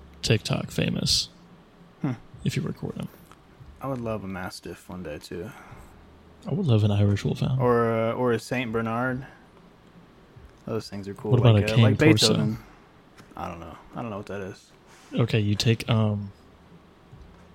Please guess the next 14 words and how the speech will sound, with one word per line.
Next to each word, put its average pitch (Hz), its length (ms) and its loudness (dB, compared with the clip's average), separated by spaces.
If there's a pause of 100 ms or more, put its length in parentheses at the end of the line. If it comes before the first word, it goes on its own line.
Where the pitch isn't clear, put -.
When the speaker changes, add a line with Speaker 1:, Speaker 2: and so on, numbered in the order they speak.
Speaker 1:
take 123 200 4
a, 120 60 6
a 101 640 0 (380)
bulldog, 127 500 4 (840)
Speaker 2:
Mm-hmm. 113 300 -2 (480)
Speaker 1:
multiply 113 720 4
it 113 100 4
by, 107 100 4
like, 101 220 0 (100)
two, 127 380 4 (880)
Speaker 2:
Uh-huh. 110 300 0 (360)
Speaker 1:
cane 104 220 4
corso. - 440 -4 (1080)
Speaker 2:
Hmm. 196 100 2